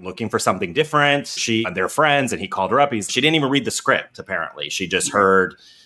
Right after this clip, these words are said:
"Horror, psychological horror. What do you think?" She was like, "Yeah, sure, I'll do. Sounds great. I wanna change up the roles." We have another example when we talk about horror noir and these discussions of Black horror. We have two types, right? You have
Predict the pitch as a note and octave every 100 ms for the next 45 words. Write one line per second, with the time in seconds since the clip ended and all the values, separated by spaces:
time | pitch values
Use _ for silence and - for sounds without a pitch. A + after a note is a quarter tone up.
0 | _ _ - E3+ E3 E3 - - E3 C#3+
1 | D3 D3 C3 C#3+ A#2+ F#2+ G#2+ G2+ A2+ D#2+
2 | D#2+ F2+ F2 E2 D#2+ D4+ C#4 - F3 -
3 | G2 G#2 F2 - - F#2+ F#2+ G#2 E2 -
4 | E2+ F2+ F2+ - G2 F2 F#2 - F2 E2+
5 | - - - _ _ _ - A#2+ A#2+ B2
6 | B2 B2+ A#2 A2 G2+ G2 F#2+ - A#2 A#2
7 | G2+ F#2+ F#2 F#2+ F2+ - _ _ _ _
8 | _ _ - B2 A2+ F#2+ F#2 F2+ F2 F#2
9 | - B2 A#2+ G2 F#2 F2+ - - _ -
10 | - B2+ F2+ E2+ F#2+ F#2 E2+ G2 F2 F2
11 | E2 - _ _ _ _ - C3 A#2 D#2
12 | - F2+ F2+ F2 F#2+ F2+ E2+ D#2+ -